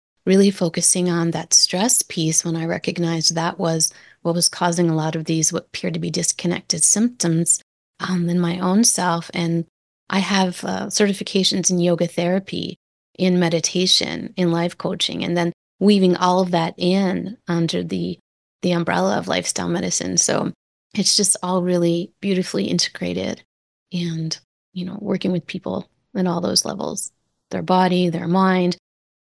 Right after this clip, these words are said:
their soul, spirit, whatever you wanna call it, the whole person.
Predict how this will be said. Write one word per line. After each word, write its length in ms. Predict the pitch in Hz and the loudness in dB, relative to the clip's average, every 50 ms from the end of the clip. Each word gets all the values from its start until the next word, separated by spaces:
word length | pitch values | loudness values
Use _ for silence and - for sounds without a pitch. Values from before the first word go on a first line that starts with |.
| _ _ | _ _
their 100 | - 170 165 | -2 0 0
soul, 360 | - - - 202 196 202 196 | 2 2 4 4 4 4 4
spirit, 360 | 190 196 - - 185 190 190 - | 2 2 2 2 2 2 2 4
whatever 200 | 185 196 190 185 | 2 2 4 4
you 100 | 185 185 | 4 6
wanna 220 | 180 175 175 170 170 | 6 4 4 2 2
call 280 | - 185 185 185 180 | 2 0 2 2 2
it, 140 | 185 185 - - _ _ _ _ | 2 0 -2 -6 _ _ _ _
the 80 | - 190 | -2 2
whole 140 | 185 202 185 | 2 2 0
person. 540 | - - - - - - - - - 185 | 0 0 -2 0 -2 -2 -4 -6 -8 -10